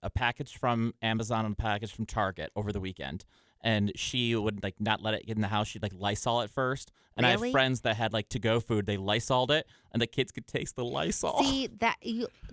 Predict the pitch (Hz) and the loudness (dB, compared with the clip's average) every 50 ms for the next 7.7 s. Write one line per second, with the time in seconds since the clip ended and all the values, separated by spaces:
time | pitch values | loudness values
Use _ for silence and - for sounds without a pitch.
0 | 208 - 254 254 277 - - 330 294 247 240 240 233 - - 208 196 - - 185 | -4 0 0 0 0 2 0 2 4 4 2 0 -2 -2 -2 0 0 0 -2 0
1 | 180 190 196 226 233 - - 233 220 214 208 185 196 - - - 175 180 185 202 | 0 2 2 2 0 -2 0 0 2 2 0 0 -4 -4 0 0 2 2 2 0
2 | 202 208 208 202 - 180 185 180 185 - - 175 156 165 170 175 - - 208 202 | 0 0 0 -2 0 0 0 0 0 -2 -2 0 0 0 0 -2 -2 -2 0 0
3 | 202 208 127 131 131 120 190 - - 196 196 190 190 190 196 202 - - 165 170 | 2 2 2 4 4 4 4 4 2 2 2 2 2 2 2 0 0 -2 0 2
4 | 175 185 - 185 - 180 175 175 - - - - 170 165 165 170 180 165 185 185 | 2 2 0 -2 -2 0 -2 -2 -2 -2 0 0 2 2 2 2 0 0 -2 -2
5 | 180 170 160 160 170 165 - 180 170 160 156 160 156 151 - - - 180 180 170 | 0 2 2 2 2 2 2 2 2 2 2 0 -2 -4 -8 -8 -4 0 0 0
6 | 170 - - 170 175 165 165 156 - - 170 143 107 - - - - 226 - - | 0 -2 -2 0 0 0 0 0 -2 0 0 0 0 0 -4 -8 -6 -6 -4 0
7 | - 220 226 - - 202 - - - 214 226 233 233 | 2 2 2 2 0 -4 -4 -4 -2 -2 0 2 2